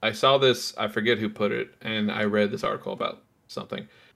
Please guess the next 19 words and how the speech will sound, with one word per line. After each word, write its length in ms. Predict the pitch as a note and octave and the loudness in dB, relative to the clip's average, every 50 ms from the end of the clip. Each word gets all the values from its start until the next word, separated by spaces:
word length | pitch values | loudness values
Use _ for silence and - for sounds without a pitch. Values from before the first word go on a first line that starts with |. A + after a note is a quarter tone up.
| _ _ _ _ _ _ - - | _ _ _ _ _ _ -16 -12
The, 460 | A2 G#2+ G#2 A2+ A2 G#2+ G#2 G#2+ G#2+ | -8 -2 2 4 4 4 4 0 -2
their 220 | A2+ A#2 A#2+ B2 A#2+ | 4 4 6 6 4
villain 440 | A2+ G#2 A#2 B2 B2+ C3+ C#3 C3 | 2 0 4 4 6 6 4 2
persona 540 | C3+ C3+ A2 - - A2+ A2 A#2 A#2+ B2+ C3 B2+ | 2 0 0 2 2 0 2 2 4 4 2 2
is 200 | - B2+ G2+ G2+ | 2 0 -4 -4
just 220 | G#2+ G#2 - - | -6 -8 -6 -4
a 40 | A2 | -4
manifestation 880 | G2+ G2 G2+ G#2 G#2 G#2 G#2 - - - - A#2+ A#2 A#2 - A2+ G#2+ | -2 0 0 0 0 0 -2 -4 -8 -2 -2 -2 -2 -2 -6 -10 -10
of 140 | B2 - - | -10 -12 -12
themselves. 640 | - A#2+ - - - G#2 - - - - - - _ _ _ _ _ _ _ _ _ _ _ _ _ _ _ _ _ _ _ _ _ - | -12 -14 -10 -6 -6 -6 -6 -8 -12 -14 -16 -16 _ _ _ _ _ _ _ _ _ _ _ _ _ _ _ _ _ _ _ _ _ -4
Like, 180 | G#2+ G#2+ - - | -2 -2 -2 0
it's 220 | A2 G#2+ G#2+ - | -2 -4 -2 0
not 160 | A#2+ A#2 A#2 | 2 4 6
like 240 | B2 A#2 A#2 A2 A2+ | 6 6 6 4 4
they 160 | - A2+ A2 | 4 4 4
turn 320 | G#2+ - - A#2 A2+ A2 G#2+ | 4 2 0 0 2 2 2
into 340 | A2 G#2+ G#2+ - A#2 A2 A2 | 0 -2 -2 -4 -2 -2 0
a 40 | |
lizard 480 | G#2 G#2 G#2 F#2+ G2+ G2+ G2 G2+ G#2 | 2 2 0 0 0 0 -2 -2 -4